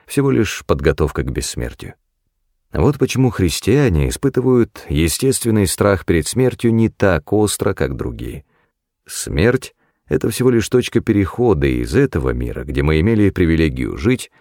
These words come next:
в обетованный мир грядущего.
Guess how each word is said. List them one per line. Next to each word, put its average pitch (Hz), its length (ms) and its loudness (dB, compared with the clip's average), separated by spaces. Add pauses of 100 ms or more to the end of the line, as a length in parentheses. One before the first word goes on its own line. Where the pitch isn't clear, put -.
(460)
в 95 140 -2
обетованный 104 840 4
мир 76 400 2
грядущего. 67 640 -4